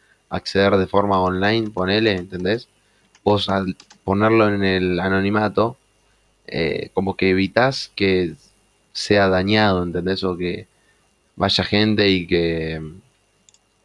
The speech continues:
que básicamente lo, lo busque como lastimar, ¿no? Lastimar, sino también perjudicar.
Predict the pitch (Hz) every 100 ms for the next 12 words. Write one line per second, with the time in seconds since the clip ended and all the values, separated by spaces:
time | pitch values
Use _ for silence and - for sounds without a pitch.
0 | _ _ - - _ _ _ - 92 95
1 | 80 95 104 104 90 87 85 85 92 -
2 | 90 85 80 80 82 - - 98 104 95
3 | 90 110 135 95 - 120 131 110 95 98
4 | 107 101 101 110 98 95 92 90 104 113
5 | 101